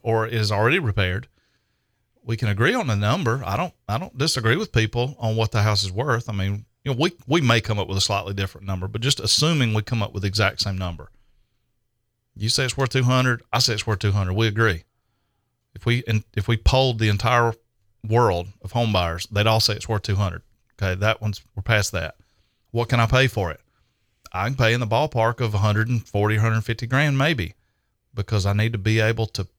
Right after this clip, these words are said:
buy it, put it on the market, wait on it to sell, and realize my profit after paying commissions and all that other stuff. But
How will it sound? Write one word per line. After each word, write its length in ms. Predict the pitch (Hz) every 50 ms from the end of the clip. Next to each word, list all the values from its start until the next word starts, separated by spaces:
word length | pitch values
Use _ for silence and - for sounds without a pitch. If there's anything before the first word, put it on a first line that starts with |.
| _ _ _ -
buy 320 | 107 92 95 92 101 110
it, 220 | 120 131 135 147 - _ _ _ _ _ _ _ _ _ _
put 140 | - - 110
it 60 | 113 123
on 80 | 127 131
the 40 |
market, 460 | 127 123 113 110 107 104 - 113 104 - -
wait 300 | 95 90 92 95 110 120
on 140 | 131 143 135
it 40 | 110
to 120 | 127 123
sell, 500 | 117 - - 107 98 95 95 98 101 - _ _ _ _ _ _ _ _ _
and 200 | - 101 101 98 - _
realize 800 | - 104 95 104 123 156 156 127 104 95 92 87 90 98 98 - - _ _
my 180 | - 101 101
profit 500 | 104 - 120 127 139 127 - 92 - - _ _ _ _ _ _ _ _ _ _ _
after 240 | - 101 101 - 104
paying 220 | - 110 104 101
commissions 680 | 98 - 104 95 92 90 90 - - 104 101 101 - -
and 80 | 95
all 140 | 90 92 92
that 140 | 98 - - _ _ _ _
other 220 | - 92 90 92 92
stuff. 420 | - - 170 170 117 73 - - _ _ _ _ _ _ _ _ _ _ _ _ _ _ _ _ _
But 280 | 107 101 95 - -